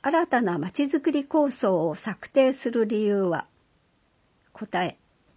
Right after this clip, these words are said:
市民が望む中規模ホールの整備に唯一補助を受けられる可能性があるため。問い、補助金交付要項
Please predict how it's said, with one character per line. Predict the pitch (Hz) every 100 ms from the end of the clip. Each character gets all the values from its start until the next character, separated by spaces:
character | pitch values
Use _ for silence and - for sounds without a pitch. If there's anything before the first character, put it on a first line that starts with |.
| _ _ _ _
市 | - 330
民 | 339 349 277
が | 208 165
望 | 175 190 262
む | 262 240 226 - _
中 | - 294 330
規 | 330 349
模 | 320
ホ | - 349 320
ー |
ル | 208
の | 175
整 | 185 - 240 190
備 | 196
に | 185 165 _ _ _ _ -
唯 | 302 339 294 202
一 | - 156
補 | 190 285
助 | 339
を | 320 175
受 | 180 - 262
け |
ら | 285
れ | 302
る | 269 180
可 | 196
能 | 220 233 254
性 | - 233
が | 214 214 -
あ | 233
る | 220
た | 190 156
め。 | 165 - _ _ _ _ _ _ _ _ -
問 | - 196
い、 | - _ _ _ _ _ _ _ _
補 | _ 233
助 | 226 339
金 | 330 349 330 -
交 | 294 330
付 | - 330
要 | 320 269
項 | 269 185 -